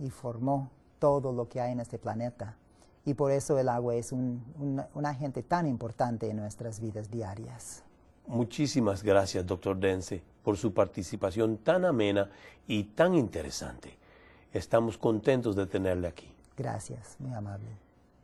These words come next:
Speaker 2: Y así, público televidente, muchísimas gracias por la atención prestada. Esperamos que este programa haya sido de su placer y agrado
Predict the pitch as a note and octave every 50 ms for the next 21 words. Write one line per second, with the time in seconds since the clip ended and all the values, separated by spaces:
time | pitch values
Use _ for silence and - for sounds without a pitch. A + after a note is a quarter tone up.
0 | _ _ _ _ _ _ _ - - _ _ - C3 C3 - - A#3 A3+ F#3+ G3
1 | E3+ D3 C#3 C3 C3 C3 A#2 - A#2 G#2 G2+ G2 G2 G2 F#2 F#2+ F#2 G2+ B2 -
2 | G3 G#3+ G3+ F#3 E3 - G3+ E3+ - - C3+ G#2+ F#2+ F#2 F2+ F#2+ G2+ G#2 G#2+ A#2
3 | C3+ C#3+ - - C#3 - - - A2 G2+ G2+ G2 F#2 - F#2+ F2+ F2 - A2 G#2
4 | G2+ G2+ - - F#2+ F2+ - - - F#2+ F#2+ G#2 A#2+ C#3+ D3 - - - - -
5 | - - - - - _ - A#2 G2+ - - B2 A2+ A#2 C#3+ F#3+ G#3+ G#3+ G#3+ -
6 | G3+ - - E3+ - E3 D#3 D3 D3 D3 D3+ D#3+ D#3+ D#3+ D#3+ C#3+ C#3 D3 D3+ C#3+
7 | B2+ - - D3+ D3 D3 C#3+ B2+ A2+ G#2 - - G#2 F#2 - G#2+ G2 F2+ - -
8 | A#2+ B2 C#3 C#3+ C#3 A#2 F#2+ F2 F2+ E2+ D#2+ D#2 F2+ C#3 G3